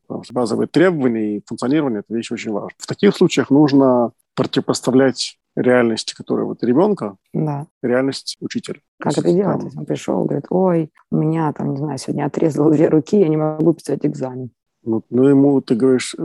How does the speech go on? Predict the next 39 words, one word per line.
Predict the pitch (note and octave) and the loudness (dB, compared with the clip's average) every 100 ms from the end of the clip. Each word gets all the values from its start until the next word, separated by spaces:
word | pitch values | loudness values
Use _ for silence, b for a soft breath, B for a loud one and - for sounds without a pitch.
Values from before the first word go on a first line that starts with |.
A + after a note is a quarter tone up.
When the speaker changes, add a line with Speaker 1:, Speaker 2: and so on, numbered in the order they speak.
| - | -10
Speaker 1:
«Я | B2 | -8
вижу, | A#2 B2 A#2+ | -4 -4 -4
что | - | -6
о-, | A#2+ A2+ - B2+ | -4 -4 -8 -6
обе | C3 A#2 | -6 -4
руки | A#2+ - | -4 -4
у | A#2+ | -8
тебя | - | -8
тут | A#2 - | -14 -16
присутствуют. | B2 F#3+ - - G2+ - - | -4 -4 -4 -6 -8 -8 -10
Speaker 2:
Мгм. | C#3+ A#2 B2 | -10 -4 -2
Speaker 1:
Я | |
вижу, | A#2 A2+ - | 0 0 -2
вижу, | A#2 A#2+ | 0 0
что | A2 A#2+ | 0 -2
руки | A#2 | -4
у | - | -4
тебя | A2+ | -2
не | A#2 | -2
отрезаны. | D3+ D#3 B2 G2 - - | 0 -2 -2 -10 -12 -10
Speaker 2:
Да. | D3 C#3+ C#3 C#3 _ | -8 -6 -8 -12 _
Speaker 1:
Поэтому | - A2+ A#2+ | -4 -2 -4
ты, | - B2 | -2 -4
в | |
общем, | - A2+ | -4 -6
экзамен | A2 A#2 A2+ | -4 -2 -4
будешь | G#2 G#2 | -4 -8
писать». | A#2+ - A2 - | -8 -10 -12 -4
Speaker 2:
Но | - | 0
они | G#3+ | 4
у | A3+ | 4
меня | A#3 | 2
просто | A#3 G3+ G#3 | -2 -6 -6
снова | - G#3+ | -2 0
отросли. | G3+ G#3 - - D3 C#3+ - | 0 -2 -4 -4 -4 -4 -4
Speaker 1:
Ну, | D3+ | -2
в | A2 | 0
этом | C#3+ C3+ | -2 -2
случае | E3 - | -4 -4